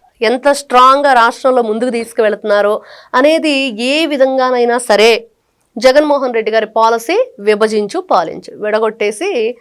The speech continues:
దాన్ని ఇచ్చేయాలనేది. మరి అదే దాంతోటి వాళ్ళు ఎన్ని విధాలుగైనా సరే మేము ఫేస్ చేస్తాం, కానీ ఎలా అయినా సరే వీళ్ళని విడగొట్టాలి అనే ఎంత స్ట్రాంగ్గా ఆలోచిస్తున్నారో అంతకంటే వెయ్యి ఏనుగుల బలంతో ఈ రోజున నారా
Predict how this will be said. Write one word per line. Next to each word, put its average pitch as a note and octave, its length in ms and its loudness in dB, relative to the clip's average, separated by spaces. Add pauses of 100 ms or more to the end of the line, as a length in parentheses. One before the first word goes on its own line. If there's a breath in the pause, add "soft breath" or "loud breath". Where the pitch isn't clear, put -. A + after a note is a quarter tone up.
(340 soft breath)
దాన్ని A#3+ 180 0
ఇచ్చేయాలనేది. F3 760 -6 (480)
మరి A#3 160 2
అదే B3 500 4
దాంతోటి A#3+ 520 2
వాళ్ళు A#3+ 760 2
ఎన్ని B3 640 -6
విధాలుగైనా A#3+ 840 0
సరే A#3 240 -4
మేము G#3 220 -4
ఫేస్ G3+ 380 -8
చేస్తాం, G3 260 -6
కానీ A3+ 140 -2
ఎలా A3 280 2
అయినా A#3+ 220 2
సరే B3 200 0
వీళ్ళని G#3 340 0
విడగొట్టాలి G#3+ 920 0 (520 soft breath)
అనే B3 240 4
ఎంత A3 240 -2
స్ట్రాంగ్గా G#3 520 0
ఆలోచిస్తున్నారో G#3 640 -2
అంతకంటే A3 1200 -2
వెయ్యి G#3 460 -4
ఏనుగుల A3 460 0
బలంతో G#3 580 0
ఈ G3 60 -2
రోజున G3 280 -4
నారా F#3+ 300 0